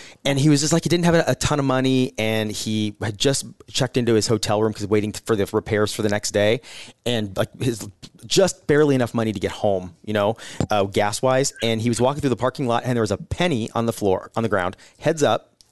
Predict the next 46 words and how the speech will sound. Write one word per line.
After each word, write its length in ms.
he 140
picked 320
it 80
up, 300
put 80
it 20
in 60
his 60
pocket, 400
and 140
it 140
just, 180
he's 140
like, 160
"I 40
just 200
thought 140
in 20
my 80
head," 100
I'm 60
like, 100
"I 60
should 120
go 80
buy 120
some 120
lottery 260
tickets." 360
So 140
he 40
had 160
twenty 240
bucks, 460
which, 200
if 220
you 140
barely 300
have 80
enough 200
gas 260
to 80
get 120
back 160
to 80
Tennessee, 500